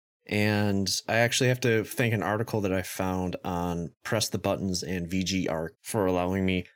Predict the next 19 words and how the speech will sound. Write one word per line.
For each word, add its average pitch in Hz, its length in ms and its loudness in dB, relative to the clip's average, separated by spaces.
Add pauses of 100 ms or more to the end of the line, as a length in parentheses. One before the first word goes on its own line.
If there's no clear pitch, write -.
(200)
to 101 160 -2
tell 92 320 0
you 85 440 0 (180)
exactly 92 760 -2 (800)
why 95 240 2
this 87 160 -2
game 92 240 0
has 90 320 -2 (200)
<laughs> - 180 -20
gone 123 260 6
down 107 340 4
as 104 380 0 (840)
probably 160 460 4
one 123 220 6
of, 127 100 2
like, 120 200 2
the 110 100 2
hardest 127 580 2
and 95 360 0